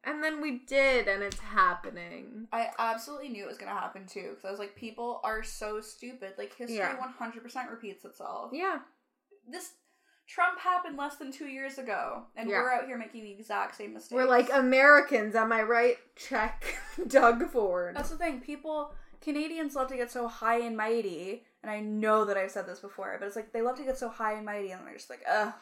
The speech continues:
Speaker 2: those stupid Americans." And it's like, well, what are we doing?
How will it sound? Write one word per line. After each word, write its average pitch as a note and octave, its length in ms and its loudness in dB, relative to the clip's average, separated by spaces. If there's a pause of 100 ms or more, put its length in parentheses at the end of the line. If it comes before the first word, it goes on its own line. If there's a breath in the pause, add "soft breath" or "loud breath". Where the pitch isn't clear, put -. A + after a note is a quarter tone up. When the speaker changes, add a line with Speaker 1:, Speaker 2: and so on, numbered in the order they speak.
(500 loud breath)
Speaker 2:
those G#3 260 -2
stupid A#3 560 -4
Americans." G3 800 -4
And G#3+ 100 -12
it's A#3+ 120 -12
like, A#3+ 140 -8
well, D#4 400 2 (480)
what E4+ 180 -2
are F4 120 -4
we E4+ 220 -8
doing? G3+ 560 -4